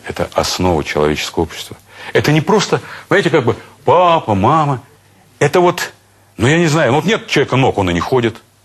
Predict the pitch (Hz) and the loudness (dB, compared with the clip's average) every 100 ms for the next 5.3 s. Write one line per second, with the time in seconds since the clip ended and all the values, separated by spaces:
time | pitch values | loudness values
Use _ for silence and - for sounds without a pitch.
0 | _ - 117 - 151 185 185 156 208 240 | _ -6 -4 0 0 2 2 0 2 0
1 | 127 123 92 - 127 127 95 107 120 - | 0 -2 -4 -4 -4 -2 -4 -2 -2 0
2 | 110 104 107 175 180 110 92 92 98 85 | 0 0 2 2 0 0 0 0 0 -4
3 | - - - 98 107 190 165 101 90 - | -8 -14 -4 -2 2 2 2 0 -4 0
4 | 110 131 180 208 - 95 101 - 123 190 | 2 2 2 0 0 0 0 -2 -2 2
5 | 156 92 | 2 0